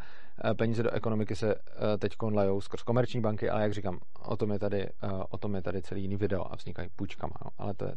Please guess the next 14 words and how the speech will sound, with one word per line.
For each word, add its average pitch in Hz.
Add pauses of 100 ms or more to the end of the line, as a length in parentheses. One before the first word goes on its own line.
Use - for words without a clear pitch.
to 101
je 98
teď 95
vedlejší. - (840)
Prostě 139 (300)
stát 131
nějakým 123
způsobem 117
zvýší 127 (380)
objem 120 (340)
peněz 113
v -
ekonomice, 120 (1120)
eh, 113